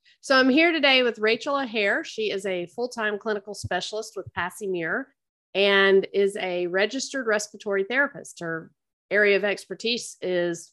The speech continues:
respiratory therapy, and she's worked in a number of settings. She's traveled around the United States,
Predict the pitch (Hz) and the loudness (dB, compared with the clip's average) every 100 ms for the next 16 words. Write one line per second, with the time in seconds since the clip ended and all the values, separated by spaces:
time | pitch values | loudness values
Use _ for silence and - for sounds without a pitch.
0 | _ 147 147 156 190 202 233 285 214 - | _ -10 -10 -4 0 2 2 0 -2 -8
1 | - - 170 - 208 185 202 196 190 175 | -10 -6 -6 -4 -6 -2 -2 -2 -4 -4
2 | 165 180 214 240 233 208 - - 220 226 | -2 0 2 2 4 2 0 -2 -2 -2
3 | 226 - 165 - - 202 202 202 185 185 | -6 -8 -14 -12 -2 -2 0 0 0 0
4 | 190 190 180 180 180 170 - 220 233 - | 2 2 0 -2 -6 -10 -8 -4 -4 -6
5 | - | -14